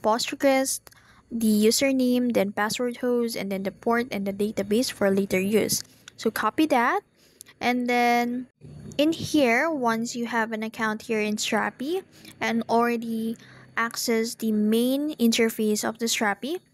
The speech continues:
configure Strapi for productions. So clone your Strapi project and update the database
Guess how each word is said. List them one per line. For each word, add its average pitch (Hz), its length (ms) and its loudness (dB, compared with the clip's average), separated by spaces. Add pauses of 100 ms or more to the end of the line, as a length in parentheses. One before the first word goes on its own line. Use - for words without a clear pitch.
(540)
configure 262 540 2
Strapi 247 420 -2
for 247 220 -2
productions. 285 800 -4 (280)
So 226 200 2
clone 240 320 2
your 254 140 2
Strapi 262 400 -2
project 226 500 -4
and 220 120 -4
update 214 340 -8
the 214 100 0
database 233 560 2